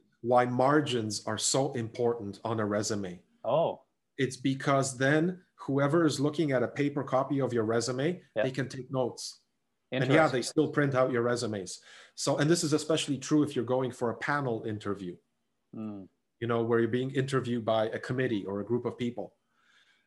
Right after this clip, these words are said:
Speaker 1: Uh, typically, you will notice that not all of them have laptops, but
Speaker 2: Mm.
Speaker 1: all of them will have a paper copy of your resume.
Speaker 2: Uh, perfect. Makes
Speaker 1: So
Speaker 2: sense.
Speaker 1: by having margins and, um, white space,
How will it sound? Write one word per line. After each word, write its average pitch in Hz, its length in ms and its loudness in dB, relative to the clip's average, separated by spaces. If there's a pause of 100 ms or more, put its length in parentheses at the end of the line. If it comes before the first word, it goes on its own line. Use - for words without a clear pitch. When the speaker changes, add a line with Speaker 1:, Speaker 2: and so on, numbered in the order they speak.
(120)
Speaker 1:
Uh, 113 280 4 (100)
typically, 139 600 0 (200)
you 123 240 -4
will 127 160 0
notice 131 460 0
that 113 240 -2
not 139 240 2
all 135 200 4
of 117 100 0
them 117 120 -2
have 120 160 -4
laptops, 123 800 -2 (220)
but 120 240 2
Speaker 2:
Mm. 113 100 -8
Speaker 1:
all 139 180 6
of 127 100 -2
them 117 180 -2
will 120 120 0
have 123 240 -2
a 117 40 -2
paper 113 320 -6
copy 104 360 -4
of 98 120 -4
your 95 120 -4
resume. 92 380 -8 (500)
Speaker 2:
Uh, 104 180 -2
perfect. - 440 -6 (120)
Makes 110 160 -2
Speaker 1:
So 120 80 4 (160)
Speaker 2:
sense. - 140 -18 (300)
Speaker 1:
by 117 180 4
having 143 520 0
margins 143 920 0
and, 117 500 0 (480)
um, 104 540 0 (500)
white 127 340 0
space, - 640 -2